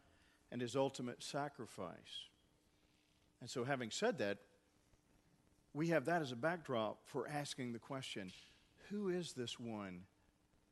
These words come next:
named Jesus?" The other is, Jesus Christ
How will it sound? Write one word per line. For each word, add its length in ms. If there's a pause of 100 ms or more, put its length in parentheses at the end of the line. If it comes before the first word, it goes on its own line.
named 280
Jesus?" 640 (960)
The 140
other 280
is, 400 (680)
Jesus 520
Christ 800